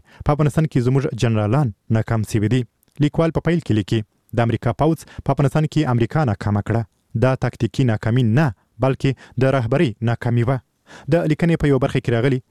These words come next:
کله چې جنرال سټانلي ماکریسټل په دوه زره نهه میلادي کال کې په افغانستان کې د بهرنیو قواو قومنده پر غاړه واخیسته. خپلو اړوندو پوځي قطعاتو ته یې وویل، «تر هغو چې بریالي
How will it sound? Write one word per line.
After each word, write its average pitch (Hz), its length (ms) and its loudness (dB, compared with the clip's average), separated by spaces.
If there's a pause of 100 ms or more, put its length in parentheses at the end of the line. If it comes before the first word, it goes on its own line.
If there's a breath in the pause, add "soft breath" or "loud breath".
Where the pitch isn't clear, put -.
(320 loud breath)
کله 214 200 2
چې 151 160 0
جنرال 160 400 2
سټانلي 156 400 2
ماکریسټل 135 580 -2 (220)
په 113 100 0
دوه 123 160 2
زره 113 160 2
نهه 123 160 2
میلادي 151 280 2
کال 143 120 -2
کې - 160 -2
په 127 80 0
افغانستان 135 320 -2
کې 127 240 0
د 117 80 0
بهرنیو 127 320 0 (120)
قواو 117 280 2
قومنده 110 400 0
پر 101 140 -2
غاړه 143 240 0
واخیسته. 104 340 -2 (440 loud breath)
خپلو 165 280 2
اړوندو 147 480 2
پوځي 117 320 0
قطعاتو 127 340 -2
ته 127 80 2
یې 117 120 4
وویل، 117 220 0 (300)
«تر 160 120 2
هغو 160 240 2
چې 160 120 -2
بریالي 123 240 2